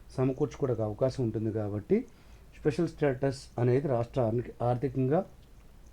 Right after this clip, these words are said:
ఉద్యోగ కల్పనలో, పరిశ్రమ కల్పనలో కూడా ఉపయోగపడుతుంది. మరి ఇప్పుడున్న పరిస్థితుల్లో వస్తుందంటే, ఇప్పుడున్న పరిస్థితి చూస్తే వీళ్ళని తెంచుకుని వెళ్ళే పరిస్థితి కాదు. అలా అని చెప్పి ఒక్కసారి ఆంధ్రప్రదేశ్ కోసం ఒప్పుకుంటే బీహార్కు ఒప్పుకోవాలి, బీహార్కు ఒప్పుకుంటే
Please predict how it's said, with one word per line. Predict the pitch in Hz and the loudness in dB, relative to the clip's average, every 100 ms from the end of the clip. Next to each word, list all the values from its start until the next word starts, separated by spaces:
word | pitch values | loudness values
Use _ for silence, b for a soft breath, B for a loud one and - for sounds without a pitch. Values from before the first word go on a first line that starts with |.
| - | -10
ఉద్యోగ | - 117 143 | -4 0 0
కల్పనలో, | 123 127 127 127 156 196 B B B - | 0 -2 0 0 0 -4 B B B 0
పరిశ్రమ | 165 - 180 | 0 4 4
కల్పనలో | 160 131 123 120 110 | 4 2 2 0 0
కూడా | 127 214 - | -2 -2 -4
ఉపయోగపడుతుంది. | 120 123 104 107 98 95 95 - b b b - | -2 0 0 -2 -4 -6 -8 -12 b b b 0
మరి | 143 | 2
ఇప్పుడున్న | 123 135 151 | 4 2 2
పరిస్థితుల్లో | 160 160 - 143 147 143 | 4 0 -2 -6 0 0
వస్తుందంటే, | 131 - 135 127 123 190 - - - 120 | 0 -2 0 0 0 -4 -6 -20 -14 -10
ఇప్పుడున్న | 113 127 160 | -2 2 2
పరిస్థితి | 160 131 - 131 139 | 2 -4 -4 -8 -6
చూస్తే | 127 - 202 - b b b b - - - - - - - | -8 -6 -6 -8 b b b b -20 -20 -20 -20 -20 -20 -10
వీళ్ళని | - 156 160 143 | 2 4 6 4
తెంచుకుని | 120 135 151 190 | 2 0 2 4
వెళ్ళే | 165 143 131 | 4 2 0
పరిస్థితి | 123 120 - | -4 -4 -2
కాదు. | 120 104 98 - | 0 0 -2 -6
అలా | 107 | -2
అని | 117 120 | 0 2
చెప్పి | 123 165 | 2 0
ఒక్కసారి | 123 - 120 143 143 110 - - - - - - | 0 -2 0 0 0 -4 -14 -20 -20 -20 -20 -4
ఆంధ్రప్రదేశ్ | 117 160 165 156 147 | 2 4 4 0 0
కోసం | 151 135 135 | -2 -2 -4
ఒప్పుకుంటే | 123 131 117 | -4 -4 -2
బీహార్కు | 101 117 135 127 123 | 0 0 2 -2 -4
ఒప్పుకోవాలి, | - 117 104 | -4 -2 -2
బీహార్కు | 101 110 131 123 120 | 0 2 2 0 -4
ఒప్పుకుంటే | - 110 117 | -4 -4 -2